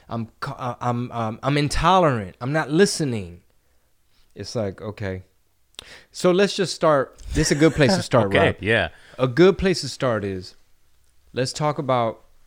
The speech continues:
Speaker 1: just even for thirty seconds before we get into the list, stuff we can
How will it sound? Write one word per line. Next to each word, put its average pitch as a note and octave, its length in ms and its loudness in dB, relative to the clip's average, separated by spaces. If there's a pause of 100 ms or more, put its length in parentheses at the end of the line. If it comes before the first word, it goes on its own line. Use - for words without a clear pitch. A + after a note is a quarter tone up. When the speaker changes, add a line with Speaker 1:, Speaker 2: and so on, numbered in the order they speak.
(160)
Speaker 1:
just - 220 -10
even C#3 220 -2
for F3+ 100 -2
thirty E3+ 260 4
seconds B2+ 440 0
before A#2 240 -4
we A2 100 -2
get A2+ 160 -4
into A2 220 -10
the G#2+ 80 -10
list, F#2 360 -12 (920)
stuff - 500 -2
we F#3 140 2
can D3+ 260 -4